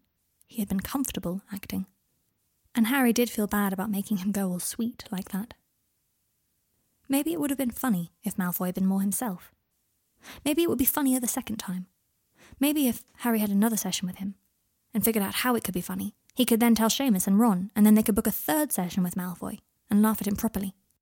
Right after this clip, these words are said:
That was mad, wasn't it? Yeah, definitely mad. Still, the next day he found himself messaging Malfoy to arrange for another session.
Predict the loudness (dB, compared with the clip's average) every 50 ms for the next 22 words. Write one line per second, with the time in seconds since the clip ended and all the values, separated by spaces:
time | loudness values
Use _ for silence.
0 | _ _ _ _ _ _ _ _ _ _ _ _ _ _ _ _ _ _ _ _
1 | -4 -2 0 2 2 4 4 2 0 -4 -6 -4 -2 0 0 0 -2 -4 -8 _
2 | _ _ _ _ _ _ _ _ _ _ _ _ _ _ _ -6 -6 -6 -6 -8
3 | -12 _ _ _ _ _ _ _ _ _ _ _ _ _ _ -4 -4 -2 -2 -2
4 | -2 -2 -2 -2 -2 -2 -4 -8 -12 -14 _ _ _ _ _ _ _ _ _ _
5 | _ _ _ _ _ _ _ _ _ _ _ _ _ _ -20 -16 -14 -12 -8 -6
6 | -6 -6 -6 -8 -8 _ _ _ _ _ 0 2 4 4 2 2 -2 -4 -4 -4
7 | -4 -4 -6 -10 _ -2 -2 -2 0 -2 -2 -2 -2 -4 -4 -4 -4 -4 -4 -4
8 | -4 -4 -4 -4 -4 -2 0 0 0 0 -2 -4 -4 -6 -8 -8 -8 -8 -6 -6
9 | -4 -2 0 0 0 -2 -2 -4 -4 -4 -4 -4 -4 -6 -8 -8 -6 -6 -6 -8
10 | -10